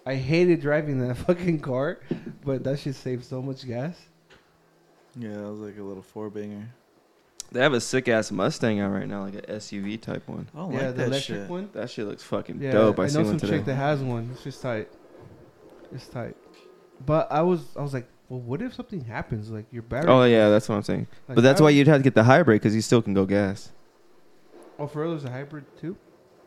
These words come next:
Speaker 1: I don't know.
Speaker 3: Oh, I don't know if the Mustang one is,
Speaker 1: You
Speaker 3: but
Speaker 1: have to
Speaker 3: I would
Speaker 1: go
Speaker 3: have to go.
Speaker 1: full
Speaker 3: That's why I'm
Speaker 1: electric.
Speaker 3: saying, like, you, if you were to go, like, full Tesla, like, what if the fucking grid just shuts the fuck off and you're
Speaker 2: Well, that's what
Speaker 3: some
Speaker 2: recently
Speaker 3: zombie
Speaker 2: happened.
Speaker 3: shit?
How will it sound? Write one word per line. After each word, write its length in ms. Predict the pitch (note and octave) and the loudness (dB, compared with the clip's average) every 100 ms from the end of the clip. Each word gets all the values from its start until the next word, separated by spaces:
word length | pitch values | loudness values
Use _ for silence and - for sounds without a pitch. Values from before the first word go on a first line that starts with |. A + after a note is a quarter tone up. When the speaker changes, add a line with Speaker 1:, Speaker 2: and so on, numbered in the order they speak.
| _ _ _ _ - _ _ _ - | _ _ _ _ -20 _ _ _ -8
Speaker 1:
I 60 | |
don't 100 | A2+ | -6
know. 220 | B2+ A2+ - - - - - - _ _ - | -6 -8 -14 -20 -20 -20 -20 -20 _ _ 4
Speaker 3:
Oh, 80 | A2+ | 6
I 80 | A#2+ | 8
don't 100 | B2 | 6
know 80 | |
if 80 | G#2+ | 4
the 160 | G2 G2 | 4 2
Mustang 400 | G2 B2 G2+ F#2+ | 2 2 0 -2
one 160 | F#2 | -2
is, 180 | F#2 A2+ - | -4 -6 -4
Speaker 1:
You 80 | - | -4
Speaker 3:
but 60 | |
Speaker 1:
have 140 | C#3 - | -4 2
to 60 | |
Speaker 3:
I 60 | A2 | 4
would 100 | A2+ | 6
Speaker 1:
go 40 | |
Speaker 3:
have 80 | A2+ | 4
to 40 | - | 2
go. 120 | A2 | 0
Speaker 1:
full 340 | D#3+ C3+ A2+ - | 0 -4 -4 2
Speaker 3:
That's 180 | B2+ | 4
why 60 | D3 | 6
I'm 60 | C3+ | 4
Speaker 1:
electric. 120 | B2 | 4
Speaker 3:
saying, 160 | C3+ A#2+ | 4 4
like, 140 | G#2+ | 4
you, 140 | A2 A2+ - | 0 0 2
if 200 | A#2 B2 | 2 6
you 80 | |
were 80 | D3 | 6
to 80 | D3+ | 6
go, 180 | C#3 C3+ | 6 6
like, 220 | A2 - | 4 0
full 500 | - - - A#2+ A#2+ | -8 -4 4 6 6
Tesla, 640 | - A#2+ B2 - C#3+ D#3 - - - - | 4 4 4 4 4 4 2 -10 -20 -6
like, 140 | - G2+ | 0 2
what 180 | G2+ C#3 | 4 4
if 80 | |
the 120 | C#3 A#2 | 4 2
fucking 420 | B2 A#2+ G2+ F#2 | 2 2 0 0
grid 320 | G2 C3 A#2 | 6 6 6
just 160 | F#2+ - | 0 0
shuts 320 | - G#2 - | 2 2 0
the 100 | G2+ | -2
fuck 220 | G#2+ G2 | -2 2
off 220 | A2 A2+ | 2 2
and 120 | G#2+ G2+ | 0 0
you're 280 | G#2 G2+ - - - | 0 0 -6 -14 -14
Speaker 2:
Well, 120 | - C3 | -4 -2
that's 180 | C3+ | -2
what 100 | D3+ | -2
Speaker 3:
some 80 | A#2+ | 2
Speaker 2:
recently 180 | G#2+ F#2 | 2 4
Speaker 3:
zombie 280 | A2 B2 D3 G#2+ | 6 6 6 4
Speaker 2:
happened. 80 | - | 2
Speaker 3:
shit? 380 | - G#2+ G2 | 2 4 2